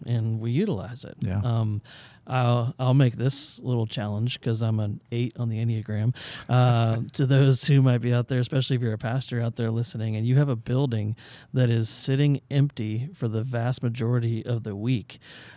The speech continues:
Speaker 1: Um, consider starting at the minimum a, a daycare or pre-K kind of
Speaker 2: Sure.
Speaker 1: center, um, to, to begin helping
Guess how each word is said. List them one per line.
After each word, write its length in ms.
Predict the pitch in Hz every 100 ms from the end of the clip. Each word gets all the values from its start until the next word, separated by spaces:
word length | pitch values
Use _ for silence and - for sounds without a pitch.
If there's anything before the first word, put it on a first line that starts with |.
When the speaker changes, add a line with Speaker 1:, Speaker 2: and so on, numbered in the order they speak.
| -
Speaker 1:
Um, 400 | 131 123 113 107 -
consider 560 | - 139 - 160 196 170
starting 540 | - 131 139 127 117
at 100 | 117
the 80 | 110
minimum 800 | 110 117 143 190 170 - - 131 - - - _ _ _
a, 260 | 131 123 120 -
a 100 | 120
daycare 720 | 120 131 139 139 127 127 127 -
or 200 | 110 107
pre-K 680 | - 131 - 123 120 113
kind 260 | 110 113 110
of 80 | 110
Speaker 2:
Sure. 80 | 101
Speaker 1:
center, 440 | 113 113 110 110 -
um, 280 | 113 107 107
to, 220 | 120 110 -
to 140 | 117
begin 680 | 135 123 110 123 131 117 107 - - - _
helping 420 | 131 127 123 120